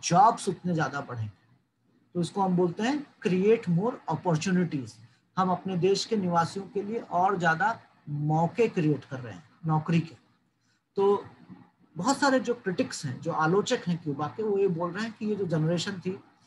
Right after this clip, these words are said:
कास्त्रो की, ये इन्होंने देर कर दी इकोनॉमी को ओपन करने में। अगर ये इकोनॉमी को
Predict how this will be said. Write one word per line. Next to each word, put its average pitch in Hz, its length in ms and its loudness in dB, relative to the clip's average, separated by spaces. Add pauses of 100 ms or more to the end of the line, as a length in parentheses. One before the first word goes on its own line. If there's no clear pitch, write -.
(300)
कास्त्रो 160 380 -2
की, 285 300 -8 (300)
ये 247 340 0
इन्होंने 226 280 0
देर 190 260 6
कर 156 160 0
दी 123 140 -12 (1160)
इकोनॉमी 180 460 2
को 214 140 0
ओपन 180 360 0
करने 131 280 -4
में। 87 120 -16 (840)
अगर 208 240 2
ये 233 120 4
इकोनॉमी 208 500 0
को 233 220 -4